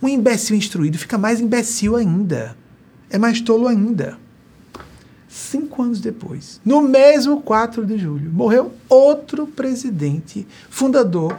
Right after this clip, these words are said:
considerado dos pais fundadores dos Estados Unidos, James Monroe, que viveu entre mil setecentos e cinquenta e oito e morreu em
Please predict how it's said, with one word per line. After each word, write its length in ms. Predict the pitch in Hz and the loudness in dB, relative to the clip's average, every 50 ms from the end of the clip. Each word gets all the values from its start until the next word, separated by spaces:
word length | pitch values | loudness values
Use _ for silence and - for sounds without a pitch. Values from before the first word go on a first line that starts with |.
| - - - | -12 -12 -6
considerado 480 | - 220 175 175 202 180 156 156 160 170 | -4 -4 -4 -2 -2 -2 -2 -2 -2 -6
dos 140 | 175 - | -8 -8
pais 240 | - - 180 185 185 | -6 -4 -4 -4 -4
fundadores 540 | - - 226 214 - 190 175 165 156 156 165 | -6 -6 -6 -6 -4 -4 -4 -4 -4 -6 -8
dos 80 | 160 - | -10 -10
Estados 240 | - 147 143 147 | -10 -10 -10 -10
Unidos, 420 | - 196 - - - - - - - _ _ _ _ _ _ _ _ _ _ _ _ _ _ _ _ _ - 151 | -10 -12 -14 -16 -18 -20 -20 -20 -20 _ _ _ _ _ _ _ _ _ _ _ _ _ _ _ _ _ -6 -2
James 520 | 180 185 160 147 165 170 151 - - - - | -2 0 0 -2 -2 -4 -6 -10 -12 -6 -4
Monroe, 400 | 170 196 220 202 160 139 135 139 - - - - - _ _ _ - - - - - - _ | -2 0 0 0 -2 -4 -6 -10 -14 -18 -20 -20 -20 _ _ _ -20 -20 -20 -20 -20 -20 _
que 120 | - - 208 | -4 -2 -2
viveu 200 | 233 202 196 180 | 0 0 0 0
entre 220 | 170 - 175 180 | -2 -2 -2 -2
mil 240 | 165 170 208 269 285 | 0 0 0 -2 -2
setecentos 360 | - - 302 - - 254 220 | -4 -6 -8 -6 -6 -6 -6
e 40 | - | -6
cinquenta 280 | 233 220 233 226 226 233 | -6 -6 -6 -6 -4 -4
e 20 | |
oito 300 | 180 147 147 - - 220 | -4 -4 -4 -6 -6 -4
e 20 | |
morreu 300 | 208 233 247 208 175 180 | -2 0 0 0 0 0
em 120 | 208 233 | -2 -4